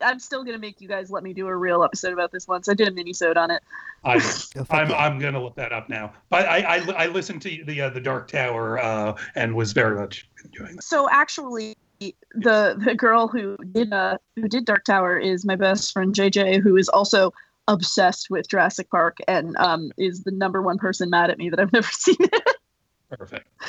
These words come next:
Speaker 1: So you have, you're in good company in terms of taste. <laughs>
Speaker 2: All right. Okay, so I'm, I'm gonna give you the rundown for the Jurassic Park movies. In my opinion, if you get other people on this, you will get very different takes.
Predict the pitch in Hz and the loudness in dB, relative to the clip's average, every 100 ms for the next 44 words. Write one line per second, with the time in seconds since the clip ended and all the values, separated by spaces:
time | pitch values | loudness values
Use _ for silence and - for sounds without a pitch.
0 | - - - - 294 254 240 294 262 247 | -8 -8 -6 0 2 4 4 4 4 2
1 | 277 277 277 302 302 285 269 226 214 220 | 0 2 0 0 0 0 0 -4 -6 -4
2 | 226 220 208 262 196 - - - 330 - | -6 -6 -4 -2 -2 -6 -6 -4 -4 -6
3 | - _ _ _ 131 98 - _ - _ | -20 _ _ _ -12 -12 -12 _ -20 _
4 | - - - 147 123 123 107 175 170 185 | -20 -18 -2 0 2 0 -2 2 2 2
5 | 156 180 214 208 202 196 160 143 143 143 | 0 0 0 -2 -4 -4 -2 0 0 0
6 | 143 139 131 123 135 123 123 123 120 - | 2 2 2 -2 -4 -2 0 0 -2 -6
7 | - 143 - 135 131 127 123 123 127 143 | 0 0 2 2 2 0 -2 -2 0 2
8 | 127 120 143 139 165 156 151 147 147 - | 4 4 4 2 0 2 2 2 2 0
9 | 147 - 147 156 151 143 135 151 139 143 | -2 0 2 4 4 2 0 -2 0 2
10 | 135 131 131 - 127 113 120 107 110 101 | 2 0 -2 -2 0 2 0 0 -2 -2
11 | 104 98 104 - - - - | -4 -6 -8 -8 -8 -6 -6